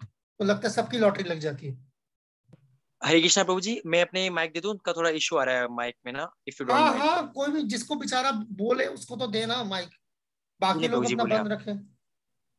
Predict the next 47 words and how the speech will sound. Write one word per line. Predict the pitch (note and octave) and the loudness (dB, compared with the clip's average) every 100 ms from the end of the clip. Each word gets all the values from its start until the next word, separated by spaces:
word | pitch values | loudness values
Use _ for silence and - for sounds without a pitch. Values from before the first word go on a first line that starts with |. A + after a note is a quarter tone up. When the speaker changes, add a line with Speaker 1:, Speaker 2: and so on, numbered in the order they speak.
| _ _ _ | _ _ _
Speaker 1:
तीसरा, | D#3+ F#3+ G3 A3 | 4 8 10 10
Speaker 2:
बोल | D#3+ | 8
Speaker 1:
और | D#3+ | 8
Speaker 2:
रहे | C#3 | 8
हैं। | A3+ | 4
Speaker 1:
दूसरा, | B3+ G#3 C3+ - _ _ _ _ _ _ | 6 4 4 -8 _ _ _ _ _ _
दूसरा, | C#4 B3 C#4 A3+ D3+ - - - _ B3 | -2 2 4 4 2 -8 -20 -20 _ 2
एक | A#3+ | 4
भक्त | A#3 A#3+ | 2 2
ने | B3+ | -2
जो | A3 B3+ | 0 0
है | B3+ C#4 C#4+ - | 2 0 -2 -10
घर | D#3 G#3+ | -2 -2
में | A3 A#3+ | 0 -2
जो | A#3+ | -2
है | C4 A#3 - _ _ _ | -2 -4 -10 _ _ _
काली | A3 A3 | 2 2
माता | B3 A#3+ B3 | 2 0 0
की | G#3+ | -4
तस्वीर | - A#3+ B3+ B3 | -6 -6 -2 0
रखी | A#3+ B3 | -2 -2
हुई | A#3+ A#3+ | -2 2
है, | B3+ D4 - - - | 2 2 -6 -20 -4
क्योंकि | A#3+ A#3 C4+ C4 | -2 0 2 2
वो | - G3 G3+ A#3+ B3 - | 2 0 6 6 4 2
काली | A3 A#3 | 0 2
माता | A#3 A#3+ | 0 0
जो | G#3+ | 0
है | A#3 C4 | 2 2
अपने | G#3+ G#3+ A#3+ D4 - - - | 0 0 -2 -2 -8 -20 -12
पूजने | A3 A3 A3+ | -4 -2 0
वालों | A#3 G#3+ A3+ | 2 4 2
को | A#3 | 0
जो | A#3 A3+ | 0 0
है | A#3+ | 0
बहुत | E3+ G#3 A3+ - | 0 0 0 0
सारा, | G#3+ C4 C#4+ - - - - - | 2 2 0 -12 -20 -20 -20 -2
ओ, | G3+ G3+ | -2 -2
जो | G3+ G3+ G3 A#3 | 0 0 2 2
है | - | 2
बहुत | - G3+ A3+ - E3 | 0 2 2 -4 0
दौलत | F3+ G3+ A3 | 4 4 2
से | A#3 A3+ | -2 -2
जो | G#3 | 0
है | A#3+ | 0
नवाजती | G#3 F#3 F3 G3+ | -2 -4 -4 -6
है। | D#3 | -6